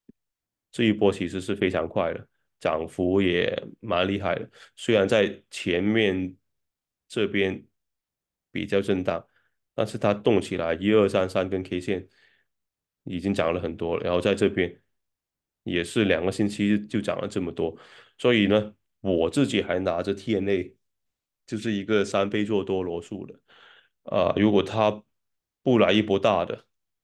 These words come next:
我就不走，除非它跌破了这个点，就是一百九十七。如果一百九十七不跌破，我就一直拿着。OK，然后比特币，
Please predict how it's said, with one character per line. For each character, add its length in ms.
我 180
就 140
不 140
走， 260
除 240
非 220
它 220
跌 220
破 440
了 160
这 200
个 120
点， 200
就 120
是 200
一 140
百 180
九 120
十 120
七。 320
如 180
果 220
一 140
百 200
九 140
十 180
七 500
不 260
跌 180
破， 280
我 160
就 140
一 120
直 140
拿 200
着。 220
OK， 420
然 220
后 320
比 200
特 180
币， 300